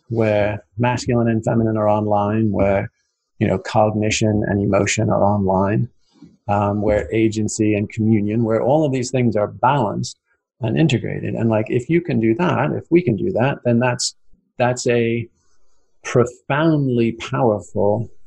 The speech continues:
um, project. Like saying, "Hey, one point oh humans got us into this mess.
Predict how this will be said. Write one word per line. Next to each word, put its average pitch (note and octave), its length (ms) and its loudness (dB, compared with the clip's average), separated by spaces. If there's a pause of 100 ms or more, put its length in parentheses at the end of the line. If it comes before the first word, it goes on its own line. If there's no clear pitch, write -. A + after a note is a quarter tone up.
(120)
um, G#2+ 500 -2 (920)
project. - 500 -4 (680)
Like G#2 160 2
saying, A2 440 0
"Hey, B2+ 400 0 (520)
one C#3+ 380 -2
point A2 240 -2
oh G2 160 0
humans G#2+ 420 0
got G#2 160 4
us G2+ 140 -4
into A2+ 180 0
this - 220 -4
mess. - 300 -8